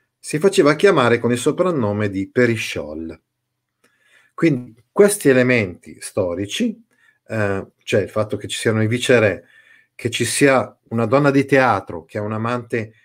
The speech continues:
che si chiamava Manuel, hanno ispirato Thornton Wilder. Tutte le altre cose che sono presenti nel libro sono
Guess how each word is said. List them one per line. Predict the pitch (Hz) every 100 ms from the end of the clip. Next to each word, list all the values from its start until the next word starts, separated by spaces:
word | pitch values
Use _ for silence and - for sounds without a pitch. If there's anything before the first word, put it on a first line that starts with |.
| _
che | -
si | - -
chiamava | 104 117 117
Manuel, | 110 113 110 98 95 110 131 - _ _ _ _ _ _ _ -
hanno | 214 214 208 202
ispirato | 165 160 - 185 165 98 87 - 117 - _ _ _ _
Thornton | - 127 123 127 123
Wilder. | 110 95 90 90 92 92 - _
Tutte | 254 247 - 135
le | 131
altre | 139 135 127
cose | 127 110 92 85 87 _ _ _
che | - 110
sono | 147 135
presenti | 131 123 117 131 104 92 - 87 - _ _ _ _ _
nel | - 117
libro | 156 156 143 175
sono | 185 - 123 123 120